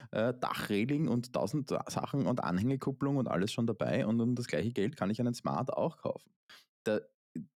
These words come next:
das bedeutet nicht, dass das, dass du für das eine mehr Auto bekommst oder, oder weniger, sondern es bedeutet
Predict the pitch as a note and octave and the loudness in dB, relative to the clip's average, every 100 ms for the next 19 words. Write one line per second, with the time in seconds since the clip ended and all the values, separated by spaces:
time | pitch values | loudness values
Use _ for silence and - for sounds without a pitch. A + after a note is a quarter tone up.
0 | _ _ _ - A#2+ - C3 G#2+ A#2+ A2+ | _ _ _ -8 -6 -2 0 2 2 0
1 | A#2 G3 - - - A2 - A2 - A2 | 2 2 0 -8 -4 -4 -2 -4 -4 -4
2 | B2 - - - G#2+ - G2 C#3+ A2 G2+ | -4 -2 -2 0 0 2 2 4 4 4
3 | D2 A#2+ C#3 - G#2+ A2 A2+ G2 F2 D2+ | 4 2 -2 -2 0 0 0 0 2 2
4 | F2 D#2+ A2+ G3 F#2 E2+ F2 F2 F#2 F#2+ | 0 0 2 2 0 0 0 0 -2 -2
5 | F2 G2+ - - | -2 0 -2 -6